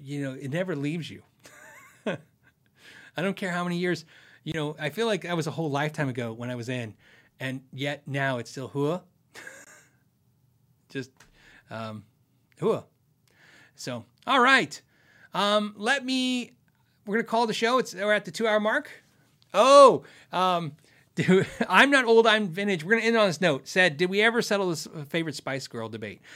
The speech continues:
This is a great thing 'cause I had a viewer reach out. Um, I don't know how he did it 'cause it went to, uh, my wife. I, it didn't go to me. And then she forwarded it to me, but then I didn't know how to get back to the person. And he's the person asked me about Spice Girls last week. And I guess he was concerned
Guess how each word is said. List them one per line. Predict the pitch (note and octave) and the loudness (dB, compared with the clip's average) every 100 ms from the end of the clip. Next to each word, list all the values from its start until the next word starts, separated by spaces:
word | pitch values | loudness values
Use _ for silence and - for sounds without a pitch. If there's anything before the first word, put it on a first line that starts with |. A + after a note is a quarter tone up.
| - | -12
This | - C4 D#4 | -4 -2 -2
is | C4 | -6
a | |
great | G#3 A#3 G3+ | 0 0 0
thing | G#3 F3+ | -4 -4
'cause | F3 | -6
I | F3+ | -4
had | G3+ D4+ | -2 -2
a | |
viewer | A#3 A#3 G#3 | -2 2 2
reach | G3+ G3 | 2 2
out. | F3 - | 2 2
Um, | E3+ E3 - - | 0 0 -4 -10
I | - | -2
don't | A#3+ D#4+ | 0 0
know | |
how | A3+ B3 | 0 2
he | A3 | 0
did | E3 G3+ | 0 2
it | D3 C#3+ _ _ _ _ _ _ _ | 2 -2 _ _ _ _ _ _ _
'cause | - F3+ | -4 -2
it | G3 | 0
went | B3+ - | -2 0
to, | G#3+ F3+ F3 D#3+ - _ _ F3+ | 0 0 -6 -18 -20 _ _ -4
uh, | D3+ | -2
my | D3 | -2
wife. | C3+ B2 G2+ - - - - | -2 -2 -4 -16 -20 -12 -4
I, | D#3 | -4
it | F3+ E3+ | -2 -4
didn't | F#3 F3 | -2 0
go | D3+ | 0
to | C3 | -2
me. | A2 F#2+ - | -6 -12 -4
And | D3+ | -2
then | F#3 | -2
she | F3 A#3+ | -4 -4
forwarded | A#3 A#3 B3 B3 A3+ | -2 0 2 0 -2
it | |
to | - | -4
me, | G#3 | -4
but | F#3+ D#3+ | -4 -4
then | G3 | -2
I | G3 | -2
didn't | F#3+ E3+ | -2 -4
know | |
how | D3+ F3 | -4 -2
to | |
get | D3 C#3+ | -4 -4
back | D#3 D#3 | -4 -4
to | C#3 | -8
the | |
person. | C#3+ C3 C#3 | -6 -6 -6
And | C3+ C#3 | -8 -6
he's | G3+ A#3+ | -4 -4
the | - | -6
person | G3 G3 E3+ | -4 -4 -4
asked | D#3+ D3 | -6 -4
me | D#3 | -6
about | C3 | -6
Spice | A#2+ C#3+ C3 | -6 -6 -6
Girls | - A#2+ | -6 -6
last | A#2 A2+ | -6 -8
week. | A2+ | -10
And | B2 | -8
I | B2 | -6
guess | G3+ F#3+ | -8 -6
he | |
was | F3 | -8
concerned | - C3+ - C3 | -6 -8 -6 -8